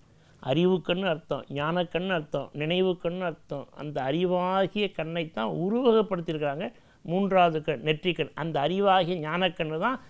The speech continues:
இ-, சி-, சிவருமானுக்கு இருக்கிற அந்த ஆறு முகத்திலிருந்து, ஆறு நெற்றிக்கிலிருந்து அறுமுகமாக இருக்கிற முருகப்பெருமான் ஞானத்தின் வடிவமாக அவர் தோன்றுகிறார். குறியீடு நடராஜருடைய தாண்டவம் என்பது ஐந்தொழில் ஏற்றுகிற நடனம், ஞான நடனம் என்று பெயர்.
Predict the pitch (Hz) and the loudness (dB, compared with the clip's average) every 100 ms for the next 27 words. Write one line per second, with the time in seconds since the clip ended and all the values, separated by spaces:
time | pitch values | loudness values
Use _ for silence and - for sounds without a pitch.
0 | - - - - 156 151 147 127 175 202 | -20 -20 -10 -6 -4 -2 -4 -2 4 6
1 | 208 196 190 180 180 170 175 160 - - | 6 4 2 2 2 4 6 6 2 -10
2 | - 165 156 147 170 185 185 170 180 180 | -6 0 2 2 6 6 6 6 4 4
3 | 196 175 196 180 170 185 175 170 190 180 | 2 2 2 2 6 6 4 0 0 -2
4 | 165 214 175 202 208 196 202 185 160 160 | -2 6 8 10 10 8 4 4 6 4
5 | 160 202 190 139 - - - 156 196 202 | 4 0 -2 -2 -10 -20 -2 8 10 10
6 | 190 170 175 196 147 160 190 160 - 208 | 8 0 -2 -4 0 2 2 -2 -2 0
7 | 190 165 190 190 175 156 190 170 165 - | 2 2 2 2 2 2 6 6 6 6
8 | 170 165 151 135 151 - - - - - | 4 6 4 8 8 6 0 -20 -20 -20
9 | - - 202 226 220 175 - 143 143 196 | -20 -6 0 2 2 0 -2 -6 2 4
10 | 196 180 180 165 - - 143 175 180 175 | 4 4 -2 -4 -10 -2 0 6 6 6
11 | 165 160 165 220 220 - - - 131 190 | 4 2 2 4 4 0 -18 4 8 10
12 | 214 202 208 214 180 185 175 160 160 165 | 8 8 8 8 6 4 2 -2 2 2
13 | 151 113 127 131 151 185 190 165 160 170 | 0 -2 -6 -4 0 2 2 2 2 0
14 | 170 156 139 127 147 143 | -2 -2 -2 4 6 6